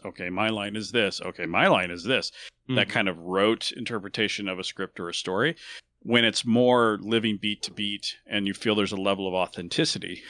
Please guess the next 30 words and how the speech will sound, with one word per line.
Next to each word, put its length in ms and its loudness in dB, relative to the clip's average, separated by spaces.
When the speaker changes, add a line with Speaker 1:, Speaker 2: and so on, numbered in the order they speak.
Speaker 1:
Uh, 280 4
Dungeons 380 4
and 60 -6
Dragons 500 4
really 360 -8
provides 460 0
that, 280 0
um, 420 0
in 140 -2
a 60 2
really 300 2
rich 320 -2
environment, 720 -4
a 40 -14
really 240 -10
rich 280 -2
tapestry 520 -2
for 160 -10
you 160 -4
to 120 -8
kind 260 -4
of 220 -6
weave 360 0
the 80 -6
story 300 0
that 160 -2
you 60 -2
wanna 220 0
weave 280 -6
together. 500 -2